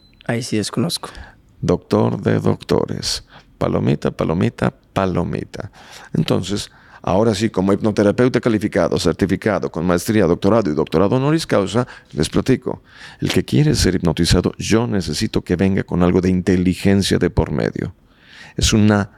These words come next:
Speaker 2: falacia, una fantasía, una mentira, como un billete de tres pesos, que será hipnotizada la persona de mente débil. Todo lo contrario.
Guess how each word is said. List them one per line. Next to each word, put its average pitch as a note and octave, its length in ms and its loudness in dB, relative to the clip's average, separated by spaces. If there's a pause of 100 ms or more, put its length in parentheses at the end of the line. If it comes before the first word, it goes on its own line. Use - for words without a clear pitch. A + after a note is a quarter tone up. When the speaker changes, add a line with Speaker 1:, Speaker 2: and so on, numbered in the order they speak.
(360)
Speaker 2:
falacia, F#2 1080 -2 (320)
una G2 220 2
fantasía, E2+ 1080 0
una G#2 220 4
mentira, G#2 720 2
como F2+ 220 0
un G#2+ 60 2
billete G#2 280 2
de F#2 120 2
tres - 280 0
pesos, G2 480 0 (420)
que A2 120 -4
será A#2+ 220 2
hipnotizada G2 680 0
la F#2 140 2
persona E2+ 420 2
de D#2+ 120 2
mente C#2+ 320 0
débil. F2+ 440 0 (800)
Todo D#2+ 300 0
lo A#2+ 100 -4
contrario. E2+ 640 -2